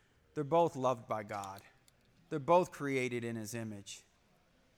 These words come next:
And don't let a political difference become a spiritual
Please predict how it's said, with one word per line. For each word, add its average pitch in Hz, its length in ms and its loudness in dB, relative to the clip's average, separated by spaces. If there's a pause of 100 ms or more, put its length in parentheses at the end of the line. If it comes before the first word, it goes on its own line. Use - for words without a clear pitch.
(880)
And 131 140 -8
don't 170 240 2
let 175 140 6
a 165 60 2
political 156 500 0
difference 131 380 -4
become 131 360 -4
a 120 100 -4
spiritual 131 760 -6